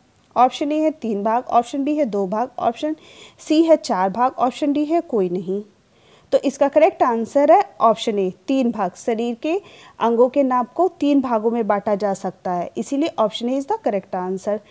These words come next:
फ्रेंड्स, अगर आप लोगों की इसकी डिटेल पढ़नी होगी तो मेरे द्वारा चलाई गई ऑनलाइन क्लासेस को आप लोग दिए गए संपर्क नंबर पे संपर्क करके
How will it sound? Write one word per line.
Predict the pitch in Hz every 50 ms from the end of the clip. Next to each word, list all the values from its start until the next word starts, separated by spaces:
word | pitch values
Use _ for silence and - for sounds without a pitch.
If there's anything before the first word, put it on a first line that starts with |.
| - - - _ -
फ्रेंड्स, | - - 302 320 339 330 339
अगर | - - 254 277 277
आप | 269 262 262 -
लोगों | 285 285 269 277 285
की | 277 - 285
इसकी | - 226 - - - 302
डिटेल | 226 214 220 196 233 240 277
पढ़नी | 277 - 277 240 220 226 226 214
होगी | 208 208 208 214 285
तो | 285 - 285
मेरे | 247 247 247 247 247
द्वारा | 226 247 240 247 262
चलाई | 254 - 262 233 214 226
गई | 233 269 - -
ऑनलाइन | 226 220 220 220 226 220 220
क्लासेस | 226 - 247 220 202 - 233 220 -
को | - 269 - -
आप | 202 202 202 - 247
लोग | 247 214
दिए | 196 202 226 262 285 285
गए | 277 254 247
संपर्क | 240 - 240 226 202 - 254 254 240 247
नंबर | 214 208 202 196 196 190
पे | 190 - 302 453 - - - - - - - -
संपर्क | - - 285 277 269 269 - 285 277 277
करके | - 247 233 220 214 - 311